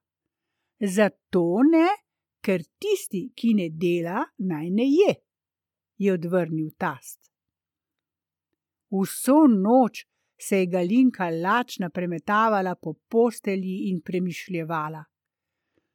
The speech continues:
Šele proti jutru je zaspala. A brž, ko so petelini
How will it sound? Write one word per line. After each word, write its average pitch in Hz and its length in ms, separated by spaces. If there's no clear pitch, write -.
Šele 190 360
proti 185 400
jutru 208 380
je 160 160
zaspala. 170 720
A 170 200
brž, 156 500
ko - 140
so 170 180
petelini 185 720